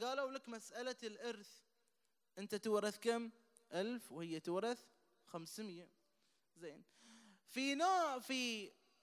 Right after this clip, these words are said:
مكان آخر من أحكام الإرث كذلك، وبالذات إذا مات ابن المرأة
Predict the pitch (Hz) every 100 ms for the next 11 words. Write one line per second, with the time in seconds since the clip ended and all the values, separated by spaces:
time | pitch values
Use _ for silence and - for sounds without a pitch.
0 | _ - 233 233 294 330 330 320 302 277
1 | 311 285 220 226 170 170 - - _ _
2 | _ _ _ _ _ _ _ - _ -
3 | 247 311 330 294 254 247 240 - 285 311
4 | 302 294 277 208 262 294 285 - - 254
5 | 247 277 269 247 233 - - - - -
6 | _ _ _ _ _ _ - 226 262 240
7 | 240 339 330 - 254 254 254 247 254 311
8 | 302 - 240 196 - - _ _ _ _
9 | _ _ _ _ - 311 302 302 269 247
10 | 240 285 277 254